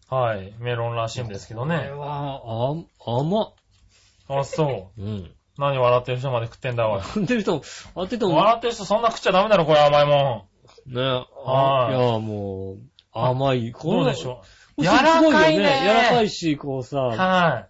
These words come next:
Speaker 1: い。
Speaker 2: 熟して、これはね、何考えてんのって話ですよ。何考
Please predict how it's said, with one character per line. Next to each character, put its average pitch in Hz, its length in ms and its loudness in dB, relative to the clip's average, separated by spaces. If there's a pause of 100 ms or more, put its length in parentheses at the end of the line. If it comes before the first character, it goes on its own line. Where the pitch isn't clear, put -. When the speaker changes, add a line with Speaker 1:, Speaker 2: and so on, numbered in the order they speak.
Speaker 1:
い。 151 40 -14
Speaker 2:
熟 160 360 -6
し - 100 -12
て、 113 180 -4
こ - 400 -20
れ 110 140 -18
は 123 240 -12
ね、 120 600 -8 (880)
何 95 240 -12
考 208 260 -6
え - 40 -6
て 151 100 -2
ん 131 80 -4
の 131 80 -4
っ 135 40 -14
て 113 100 -10
話 98 120 -8
で 90 100 -14
す - 120 -20
よ。 104 80 -20 (1400)
何 107 420 -10
考 403 180 -4